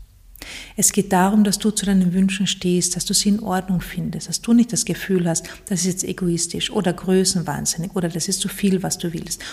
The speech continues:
Und ich weiß nicht, wie es dir geht, aber beobachte dich mal, das sind diese Stimmen, die sehr schnell da sind.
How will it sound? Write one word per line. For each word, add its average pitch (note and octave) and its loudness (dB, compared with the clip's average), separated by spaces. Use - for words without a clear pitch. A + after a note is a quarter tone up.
Und F3+ 2
ich - -8
weiß G#3 2
nicht, A3+ 4
wie G#3 -2
es - 2
dir A#3 6
geht, G#3+ 2
aber F3+ 2
beobachte G#3 2
dich G3+ -4
mal, F3+ 2
das F3+ 2
sind G#3 4
diese F#3+ 0
Stimmen, G3 4
die F#3 0
sehr E3+ 4
schnell D#3+ -2
da E3 -6
sind. - -4